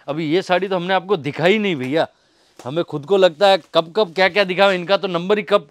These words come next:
क्या पता कौन से सन में लगेगा। जब तक तो इनका खुद का सन हो जाएगा, यानी बिक जाएगी ये चीज़ें दोस्तों। ये देखिए, ऐसी सुंदर सुंदर डिजाइनें हैं जो दुल्हन साड़ियों के अंदर अभी ज़बरदस्त ट्रेंड में जा रही है।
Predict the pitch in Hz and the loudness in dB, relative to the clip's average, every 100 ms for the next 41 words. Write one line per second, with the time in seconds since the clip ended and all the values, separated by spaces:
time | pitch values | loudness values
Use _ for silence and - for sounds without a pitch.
0 | - 208 202 208 185 196 214 180 185 180 | 2 2 4 0 0 0 -4 -4 -2 -2
1 | 180 196 170 170 180 127 - _ _ _ | 0 0 0 2 0 0 -4 _ _ _
2 | _ - 143 - 208 180 196 185 185 202 | _ -4 -4 0 -4 -2 -4 -2 0 0
3 | 165 156 214 - 214 196 196 196 180 156 | 0 2 2 4 0 4 6 6 6 4
4 | 160 180 170 185 185 185 156 123 107 _ | 4 2 -2 -4 2 4 4 0 -10 _
5 | - _ - - - 190 - 190 196 160 | -20 _ -20 -18 -2 -2 -2 -2 0 0
6 | 147 143 113 175 175 123 104 90 _ _ | -4 -6 -2 -2 0 -4 -10 -18 _ _
7 | _ _ _ _ _ _ _ _ _ - | _ _ _ _ _ _ _ _ _ -20
8 | - - _ - 175 196 - 151 151 175 | -20 -20 _ -12 -10 -10 -12 -10 -6 -6
9 | - 170 156 127 123 151 151 127 139 - | -6 -6 -4 -4 -4 -4 -4 -8 -12 -16
10 | _ _ _ 120 104 156 208 208 165 160 | _ _ _ -14 -6 -2 -2 0 2 2
11 | 175 165 151 160 147 151 127 131 165 180 | 0 -2 0 0 0 -2 -4 -2 2 0
12 | - 156 160 165 131 127 127 110 | 0 -2 -2 -4 0 0 0 -6